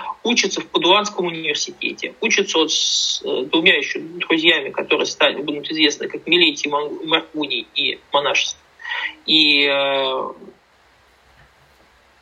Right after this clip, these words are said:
Милетий Пигас, Максим Маркуний, прошу прощения, Милетий Пигас.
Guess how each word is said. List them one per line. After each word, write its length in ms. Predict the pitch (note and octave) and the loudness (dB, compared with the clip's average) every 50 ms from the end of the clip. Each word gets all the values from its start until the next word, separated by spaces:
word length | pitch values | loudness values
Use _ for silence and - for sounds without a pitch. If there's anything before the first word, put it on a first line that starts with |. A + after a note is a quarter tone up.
| _ _ _ _ _ _ _ _ _ _ _ _ _ _ - _ _ _ - - - _ _ _ - - - - - | _ _ _ _ _ _ _ _ _ _ _ _ _ _ -20 _ _ _ -20 -20 -20 _ _ _ -20 -20 -20 -14 -8
Милетий 440 | D#3 D#3+ D#3+ D#3 C#3+ - - D3 | -2 0 2 2 0 0 -6 -12
Пигас, 500 | - - D3 D3 D3 E3 F#3+ - - - - _ _ _ _ _ _ _ | -8 -6 -6 -4 -2 0 0 0 -2 -4 -10 _ _ _ _ _ _ _
Максим 360 | - E3 - - - F3 C#3+ | 0 0 0 2 -2 -2 0
Маркуний, 380 | C3+ C#3+ C#3 - G3+ G#3 F#3+ - | 0 -2 0 0 0 0 0 -2
прошу 240 | - - - - - | -2 -4 -4 -4 -4
прощения, 460 | - D#3 - - - - - D3+ D#3 | -4 -4 -2 0 -2 -2 -4 -4 -6
Милетий 440 | D3+ D#3 D#3 D3+ D3 C3+ - - - | -2 0 2 2 2 0 0 -6 -8
Пигас. 380 | - - B2+ A#2+ - - - | -6 -8 -6 -6 -8 -10 -10